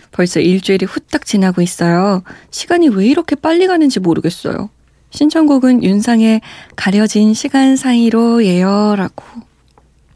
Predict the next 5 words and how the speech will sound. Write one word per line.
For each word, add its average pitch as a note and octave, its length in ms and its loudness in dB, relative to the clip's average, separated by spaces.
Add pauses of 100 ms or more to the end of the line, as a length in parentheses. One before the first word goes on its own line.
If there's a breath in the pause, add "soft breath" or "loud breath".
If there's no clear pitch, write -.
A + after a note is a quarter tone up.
(440)
시간 - 340 -4
진짜 A3 280 -2
빠르죠? E4+ 520 -4 (1160 loud breath)
"이천십칠 E4+ 680 -2
년입니다." D#4 920 2